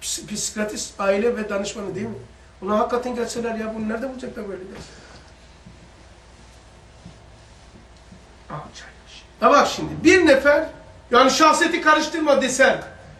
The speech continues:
bak aşağıya gelecek. Ya bundan daha harika bir psikoloji olur mu? Mesela bir tarafım var, alçak bir tarafı. Ya bilmeyen adam ne der? Anasına, bacısına garip haller oluyor.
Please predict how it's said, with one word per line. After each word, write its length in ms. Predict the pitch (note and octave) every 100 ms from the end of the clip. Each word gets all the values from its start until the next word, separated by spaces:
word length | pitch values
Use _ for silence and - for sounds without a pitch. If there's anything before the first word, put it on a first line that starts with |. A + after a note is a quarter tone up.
| - - - - - G#3+
bak 180 | G3+ G#3
aşağıya 280 | - A#3
gelecek. 420 | A3 G#3+ - F3 - - - - -
Ya 240 | A3 B3+ A3
bundan 380 | B3+ C#4+ C4+ C4+
daha 320 | B3+ C#4 C4
harika 440 | C4+ C4 C4+ B3
bir 220 | C4 A3+ G#3 - - -
psikoloji 540 | - - A#3+ B3+ C4
olur 280 | C#4 F4 D#4
mu? 220 | F#3 C#3 - - - - - - - - - G3+
Mesela 240 | F#3 A#3
bir 100 | C#4
tarafım 360 | B3+ A#3+ A#3 A#3+
var, 180 | A#3+ - - - -
alçak 520 | C4 D4+ - D#4+ D#4+
bir 120 | B3+ F#3+
tarafı. 440 | G#3+ G3 D4+ D#4+ - - _ _ _ - G#3
Ya 280 | C#4 C4+ B3+ A#3+ - -
bilmeyen 400 | F#3 C#4 C4+ C4
adam 280 | B3+ B3+ B3+
ne 100 | C4
der? 100 | A#3+ A#3
Anasına, 460 | A#3+ A#3+ - A#3 A#3
bacısına 480 | A#3 G#3+ A3+ A#3
garip 360 | A3+ A3+ A3 A3
haller 300 | A#3 A3+ A#3
oluyor. 300 | A#3 A#3 A#3